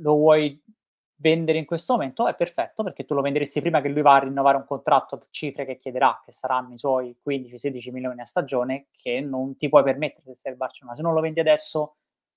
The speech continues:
poi lui va a scadenza e se ne va. E questa cosa non ha semplicemente senso se sei il Barcellona. Se invece devi investire, lo fai su Cubarsí e lo fai mettendogli accanto un, eh, giocatore de-,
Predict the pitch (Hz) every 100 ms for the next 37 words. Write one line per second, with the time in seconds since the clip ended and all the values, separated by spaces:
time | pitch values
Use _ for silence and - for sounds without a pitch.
0 | _ _ 143 127 127 131 - - 110 -
1 | - - _ _ _ _ _ - - 131
2 | 139 - _ _ - 143 131 135 151 135
3 | 139 156 131 127 - 131 131 127 - 143
4 | - 120 139 127 131 - 131 123 117 -
5 | 135 143 139 147 143 160 - 143 151 143
6 | 131 123 - - 131 135 - - 135 _
7 | _ _ _ - 185 151 151 143 156 147
8 | 147 151 139 160 160 170 143 135 131 135
9 | 143 175 175 _ - 151 147 143 143 139
10 | 143 139 143 _ _ 208 _ _ _ _
11 | - -